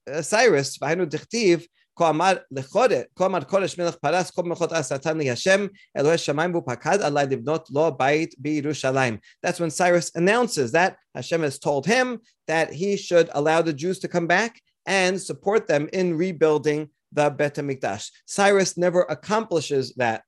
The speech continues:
or slash, the Jews never, uh, take advantage of that policy and do not, are not successful in rebuilding the Bet HaMikdash during the time of Cyrus, that in five thirty-nine, but only later in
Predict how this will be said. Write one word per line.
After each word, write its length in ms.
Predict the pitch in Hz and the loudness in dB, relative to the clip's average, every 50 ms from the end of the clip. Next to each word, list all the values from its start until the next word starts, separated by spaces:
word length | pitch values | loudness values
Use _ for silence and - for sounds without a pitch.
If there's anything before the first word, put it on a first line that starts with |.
| _ - | _ -4
or 220 | 135 131 123 - - | -2 -2 -2 -2 -6
slash, 440 | - - 156 156 147 147 139 - - _ - _ - | -6 -2 2 2 2 2 0 -4 -12 _ -20 _ -2
the 120 | - 170 156 | 0 0 2
Jews 440 | 135 233 247 240 220 196 151 123 - 156 | 2 2 4 4 4 4 2 0 -6 -2
never, 500 | 160 185 190 165 175 170 165 156 - _ _ _ - | 0 0 2 2 2 2 2 2 -2 _ _ _ -4
uh, 280 | 156 151 151 147 147 143 | 0 2 2 2 2 0
take 280 | - - 202 185 - | -2 -6 -6 -6 -6
advantage 680 | - 165 143 175 196 214 226 233 - 180 143 135 123 - | -10 -6 0 0 2 2 0 -2 -2 -4 -4 -4 -4 -6
of 180 | 143 165 151 143 | -4 -4 -2 -2
that 200 | 160 147 123 - | -2 -2 -2 -4
policy 640 | 175 190 190 160 160 156 - - 135 131 127 131 _ _ _ _ _ _ _ _ _ _ _ _ _ _ _ _ - - | -4 -2 -2 -2 -2 -4 -4 -4 -4 -4 -4 -8 _ _ _ _ _ _ _ _ _ _ _ _ _ _ _ _ -14 -6
and 160 | - 143 143 135 | -4 -2 0 0
do 120 | 165 160 | 2 2
not, 280 | 165 170 180 185 180 - | 4 4 4 4 2 2
are 120 | 151 156 156 | 0 0 2
not 200 | 175 185 196 - | 2 0 0 -2
successful 800 | - 165 - - 214 220 226 214 - - 147 127 131 131 135 _ _ _ _ - | -6 -8 -6 -2 0 0 0 -2 -4 -4 -2 -2 -2 -4 -6 _ _ _ _ -2
in 320 | 160 156 156 151 151 - 156 | 0 2 2 2 0 -2 0
rebuilding 520 | 165 185 175 143 170 160 151 160 156 147 | 0 0 2 2 2 2 2 0 -2 -2
the 60 | 147 | -2
Bet 200 | 139 143 139 - | -2 -4 -6 -6
HaMikdash 480 | 139 147 143 135 147 139 139 135 135 - | -8 -10 -8 -4 -2 -2 -2 -4 -4 -2
during 280 | - 165 175 180 170 147 | 2 4 4 4 4 2
the 80 | 147 | 0
time 360 | 139 - 139 135 131 131 131 127 | -2 -2 -4 -2 -2 -2 -4 -4
of 220 | 127 127 123 113 - - | -2 -4 -4 -4 -6 -12
Cyrus, 600 | - - 147 143 151 175 208 233 233 - - - _ _ _ _ _ - | -6 0 2 4 4 6 6 4 4 2 -2 -10 _ _ _ _ _ -4
that 220 | 131 135 135 - | -2 -2 0 0
in 140 | 147 143 135 | -2 -4 -2
five 240 | 139 139 139 135 135 | 0 0 0 0 0
thirty-nine, 600 | - 139 131 123 131 135 143 147 170 190 214 202 - _ _ - | 0 -2 -2 -2 -2 -4 -2 -2 0 -2 -2 -4 -8 _ _ -4
but 120 | 135 139 | 0 2
only 380 | 160 170 175 175 180 175 170 170 | 4 4 4 2 2 0 0 0
later 400 | 165 190 220 240 226 180 165 160 | 2 2 2 2 2 2 0 0
in 300 | - - 156 156 165 | 0 -2 -4 -4 -4